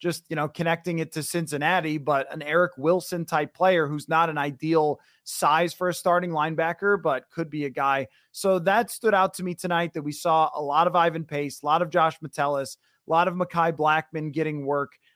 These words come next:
Uh, we did see from Jalen Williams, who is a down on the depth chart guy, got an interception while Nick Mullins was out there. That is another thing, too,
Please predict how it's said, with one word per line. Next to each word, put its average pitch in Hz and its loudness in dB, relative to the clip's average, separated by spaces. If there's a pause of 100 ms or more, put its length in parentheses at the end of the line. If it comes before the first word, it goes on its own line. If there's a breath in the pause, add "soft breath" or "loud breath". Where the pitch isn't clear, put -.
Uh, 147 0
we 151 -4
did 190 -2
see 202 0 (320)
from 170 2 (160)
Jalen 190 4
Williams, 170 2
who 156 -2
is 151 -2
a 147 -2
down 165 2
on 185 -2
the 170 -2
depth 170 0
chart 160 0
guy, 160 2 (220 soft breath)
got 175 4
an 156 -8
interception 196 -2 (140)
while 156 0
Nick 147 -4
Mullins 185 2
was 170 -4
out 175 2
there. 175 4 (240 soft breath)
That 233 4
is 277 2
another 240 4
thing, 220 0
too, 202 0